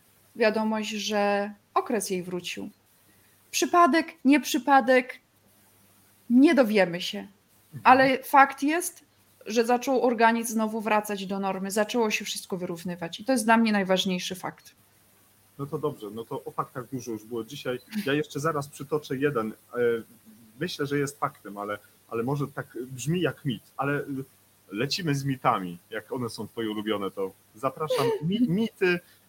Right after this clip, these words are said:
Speaker 2: e, hipnozy Magdaleny Kopenhagen.
Speaker 1: Em, czy zdradzę ci numer karty kredytowej i podam ci pin? Ja mówię tak, no wiesz,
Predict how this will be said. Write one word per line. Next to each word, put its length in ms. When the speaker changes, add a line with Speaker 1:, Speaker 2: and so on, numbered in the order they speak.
Speaker 2:
e, 300
hipnozy 680
Magdaleny 680
Kopenhagen. 600
Speaker 1:
Em, 560
czy 140
zdradzę 460
ci 500
numer 500
karty 400
kredytowej 920
i 60
podam 340
ci 120
pin? 320
Ja 160
mówię 160
tak, 200
no 100
wiesz, 340